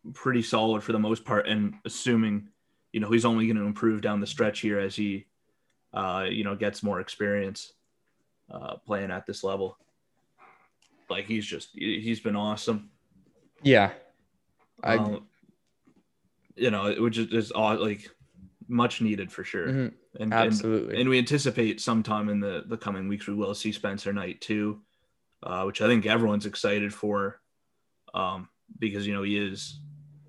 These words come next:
Speaker 1: you know, you know, he's a top goalie prospect.
Speaker 2: I mean, yeah, like, he's, he's one of the best goalie prospects, period. Like, not even on, like, forget about on the Panthers. This is, like,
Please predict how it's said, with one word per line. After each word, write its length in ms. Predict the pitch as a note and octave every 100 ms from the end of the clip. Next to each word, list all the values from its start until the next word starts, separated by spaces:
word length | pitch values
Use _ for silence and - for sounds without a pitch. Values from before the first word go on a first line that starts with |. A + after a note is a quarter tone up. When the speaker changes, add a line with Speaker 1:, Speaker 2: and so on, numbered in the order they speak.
| _ _ _
Speaker 1:
you 260 | A2+ F#2+ G2+
know, 120 | F#2+
you 120 | A2+
know, 100 | G2+
he's 140 | G2 G2+
a 60 |
top 280 | - G2+ -
goalie 320 | G2 G2+ G2+
prospect. 720 | - G2+ G#2 - G#2 G2+ - - _ - -
Speaker 2:
I 100 | C#3
mean, 260 | C3 A#2 A#2
yeah, 260 | C3 A2
like, 460 | A2 A2 F#2 - - - _ _ - - - G1+ G1+ - B1+ D2+ A#2+
he's, 220 | C3+ A#2
he's 260 | - C3+ A#2+
one 160 | B2+ A#2+
of 60 |
the 60 | A2
best 300 | A2 G#2+ -
goalie 280 | A2 G#2+ F#2+
prospects, 560 | A2 G#2+ - - -
period. 680 | - - A2+ G#2+ - - - -
Like, 260 | G#2 G2
not 200 | G#2+ G2+
even 240 | G2+ G2+ -
on, 240 | G2+ G2+ -
like, 280 | G1+ F#2 G2+ _ _ _ _ _ _ -
forget 340 | B2+ A#2 A2+
about 300 | G2+ G#2 F#2
on 180 | A2 G#2
the 80 | G2
Panthers. 580 | A2+ B2+ C3 G2+ G2+ F#2
This 180 | F#2 -
is, 60 |
like, 280 | G#2 G2+